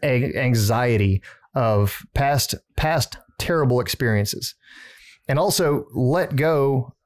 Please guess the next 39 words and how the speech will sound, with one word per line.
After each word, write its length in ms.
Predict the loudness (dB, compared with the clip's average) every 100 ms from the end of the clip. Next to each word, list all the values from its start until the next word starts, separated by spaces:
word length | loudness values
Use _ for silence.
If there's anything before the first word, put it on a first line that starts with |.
| -4
of 460 | 0 2 0 -2 -6
the 180 | -2 0
anxiety 400 | 2 2 2 2
about 220 | 2 0
the 60 | -2
future, 500 | -2 -2 -2 -6 -10 _ _ _ _ -2
'cause 320 | 0 -2 -6 _ _ _ _ -4
the 180 | 0 2
only 200 | 2 2
way 180 | 2 2
to 80 |
control 1000 | 2 0 0 0 2 4 4 4 2 -2 _ _ _ _ _ _ _ _ _ _
your, 340 | 0 2 2 0
your 300 | 0 2 2
own 160 | 2
destiny 460 | 2 0 0 2 2
and 80 | 2
your 180 | 2
own 180 | 2 0
future 500 | 0 -2 0 0 0 -6 -20 -12 -2
is 140 | 0
to 80 | 0
control 380 | 0 2 2 2
how 200 | 2 2
you 200 | 2 2
approach 380 | 2 2 0 -2
it. 120 | -8 -16 -20 -20 -12 -2
And 120 | 0
if 80 | 2
you 120 | 0
approach 360 | 2 0 2 0
it 80 |
with 140 | 0 -2
fear 540 | -2 -2 0 2 0
and 180 | 0 0
anxiety, 560 | 2 2 2 2 2 2
then 160 | 2
you're 140 | 2 2
not, 480 | 2 0 0 -2